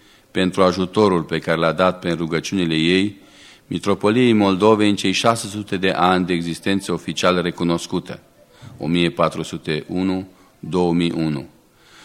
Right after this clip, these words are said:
și misiune în această parte a pământului românesc.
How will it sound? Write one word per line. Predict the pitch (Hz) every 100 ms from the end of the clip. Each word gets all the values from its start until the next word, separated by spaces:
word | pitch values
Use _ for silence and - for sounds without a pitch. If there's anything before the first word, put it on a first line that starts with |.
| -
și | - 107
misiune | 104 98 110 135 147 135 -
în | 107
această | 98 92 110 -
parte | 95 110 110 107
a | 101
pământului | 95 95 107 101 95 95
românesc. | 90 90 82 76